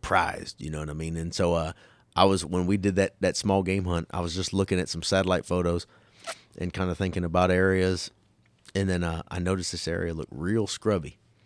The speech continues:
And I was like, "Man, that looks like scrub." You could see the sand, and you could see some of the undulation in it. And Google Earth has an awesome feature where you can see elevation, too.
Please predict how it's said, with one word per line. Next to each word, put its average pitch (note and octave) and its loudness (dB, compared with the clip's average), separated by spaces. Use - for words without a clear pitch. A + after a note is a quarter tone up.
And F2 -6
I F2 -6
was E2 -8
like, - -12
"Man, F#2+ -2
that G#2 0
looks A2+ 0
like - 0
scrub." D2 -2
You E2+ -2
could F#2+ -8
see - -2
the G2+ -2
sand, G#2 0
and D#2+ -8
you D#2 -6
could - -16
see G#2+ -4
some G#2 -2
of G2 0
the E2 0
undulation G2 -2
in G2+ -4
it. G2 -6
And E2 -8
Google C3+ 8
Earth C3+ 10
has G2+ 4
an G2+ 2
awesome G#2+ 4
feature G#2 0
where F2 -2
you G#2+ 0
can E2+ -8
see G#2 0
elevation, F2+ 2
too. F2 -2